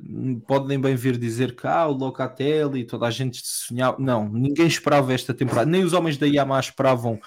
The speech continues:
e eles estão fartos de dizer isso. Não esperavam este arranque de temporada do André Locatelli. Depois tem uma G Y T R que tem, para mim, a melhor dupla de pilotos neste momento,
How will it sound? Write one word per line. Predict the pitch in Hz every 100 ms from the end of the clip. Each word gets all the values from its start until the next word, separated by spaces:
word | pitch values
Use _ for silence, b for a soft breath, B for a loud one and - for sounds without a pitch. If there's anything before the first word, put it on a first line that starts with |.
| B B 127
e |
eles | 131 -
estão | 139
fartos | 123 - 151 143 - -
de | 123
dizer | 120 127 120
isso. | 113 - 120 110 - -
Não | 143 160
esperavam | - - 147 127 135
este | 131 -
arranque | 117 127 120
de | -
temporada | 110 - 113 110
do | 110 110
André | 110 107
Locatelli. | 110 107 107 - 101 101 - B B B B B
Depois | _ - 175
tem | 180 180
uma | 170
G | 147 151
Y | 160 - 160 147
T | 151
R | 147 131 - _
que | - _
tem, | 156 143 135 127 120 113 107 _ b _
para | 160 156
mim, | 175
a | 165
melhor | 156 147 139
dupla | - 170 175 147
de | 147
pilotos | - 131 131 127 -
neste | 123 117 - 123
momento, | 117 110 104 - 165